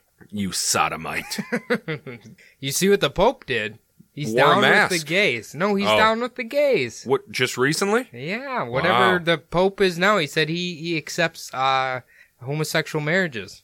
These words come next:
Speaker 1: Well, thank goodness. It's
Speaker 2: I
Speaker 1: about
Speaker 2: know.
Speaker 1: time they evolve a little bit.
Speaker 2: <laughs> And now everybody's like, "Oh, this is just a fake Pope."
Speaker 1: Fake Pope.
Speaker 2: Yeah, because
Speaker 1: Fake Pope.
Speaker 2: the, the Pope can't possibly try to move that barbaric church forward at all.
Speaker 1: No.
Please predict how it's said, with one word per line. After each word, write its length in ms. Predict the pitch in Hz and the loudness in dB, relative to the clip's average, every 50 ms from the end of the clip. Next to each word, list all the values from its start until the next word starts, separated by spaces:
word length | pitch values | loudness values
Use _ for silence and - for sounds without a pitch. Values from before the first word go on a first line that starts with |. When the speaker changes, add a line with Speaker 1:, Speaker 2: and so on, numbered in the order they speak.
| _ - | _ -2
Speaker 1:
Well, 180 | 180 202 - - | 0 0 0 0
thank 440 | - - - 208 208 208 208 190 | -2 -2 0 2 4 4 2 2
goodness. 460 | 220 226 240 254 214 190 131 104 - - | 2 2 2 4 4 2 2 2 0 -2
It's 100 | 110 120 | -2 0
Speaker 2:
I 40 | 143 | 2
Speaker 1:
about 220 | 165 175 175 170 185 | 2 2 2 2 2
Speaker 2:
know. 60 | 185 | 2
Speaker 1:
time 140 | 190 190 180 | 2 2 2
they 160 | 156 135 113 | 4 4 4
evolve 460 | 98 92 92 95 95 104 104 104 98 | 2 0 0 0 2 2 2 2 0
a 60 | 98 | 0
little 240 | 95 98 98 98 92 | 0 0 0 0 0
bit. 300 | 92 92 110 117 - - - - | 0 0 0 0 -4 -10 -20 -20
Speaker 2:
<laughs> 80 | _ - | _ -8
And 140 | 131 135 | -6 -2
now 200 | 143 151 160 165 | 0 2 4 4
everybody's 640 | 165 170 175 175 170 170 165 165 160 156 139 - - | 4 2 2 0 0 2 2 0 0 -2 -2 -4 -2
like, 260 | 151 151 143 139 - | 0 2 2 2 0
"Oh, 140 | 131 131 135 | -2 -2 -2
this 240 | 131 143 147 - - | -2 -4 -6 -6 -8
is 60 | 139 | -10
just 180 | 139 147 135 135 | -10 -8 -6 -4
a 80 | 127 120 | -4 -4
fake 340 | - - 143 151 - - - | -4 -4 -4 -4 -6 -8 -14
Pope." 300 | 107 101 98 98 - - _ _ _ _ _ _ | -12 -12 -12 -12 -14 -20 _ _ _ _ _ _
Speaker 1:
Fake 320 | - 135 127 135 131 - | 0 2 2 2 2 2
Pope. 300 | 135 120 117 113 - _ - | 2 2 2 2 0 _ -14
Speaker 2:
Yeah, 360 | 120 120 117 117 113 110 110 | -10 -6 -4 -2 -2 -2 -2
because 280 | 104 123 117 - 123 139 | -4 -6 -6 -2 2 2
Speaker 1:
Fake 180 | 147 156 - | 2 2 4
Pope. 260 | 160 151 147 135 143 - _ _ - - _ - | 4 4 4 2 0 -4 _ _ -20 -16 _ -8
Speaker 2:
the, 120 | 151 135 - - | -8 -8 -10 -12
the 220 | 190 202 185 202 196 | -8 -2 0 0 0
Pope 360 | - - 180 196 196 - - | 0 0 0 0 0 0 -2
can't 360 | - 185 165 139 - - - - _ - | 0 2 2 2 0 -6 -20 -20 _ -2
possibly 680 | 147 156 160 165 160 - - 165 139 147 147 147 143 | 0 2 2 2 2 0 -4 -4 -4 -2 -2 -2 -4
try 320 | 131 - - 156 143 139 139 | -4 -2 0 2 4 4 2
to 320 | 131 139 139 135 131 123 113 | 2 -2 -4 -4 -6 -10 -12
move 580 | 123 131 139 143 151 147 139 131 120 - - - _ _ _ _ _ _ _ - | -10 -6 -2 -2 -2 -2 -4 -8 -12 -16 -16 -20 _ _ _ _ _ _ _ -2
that 180 | 139 131 113 101 | -2 -2 0 0
barbaric 580 | 135 131 123 107 127 131 135 131 127 117 - | 0 0 0 0 0 2 2 2 2 0 -2
church 280 | - - 131 120 - - | -6 -8 -8 -8 -8 -12
forward 440 | - - 123 117 110 107 104 107 107 | -12 -8 -8 -6 -6 -4 -6 -6 -6
at 100 | 107 107 | -6 -6
all. 260 | 107 104 101 101 101 | -6 -6 -6 -4 0
Speaker 1:
No. 280 | 110 98 90 151 - | 0 0 0 0 -4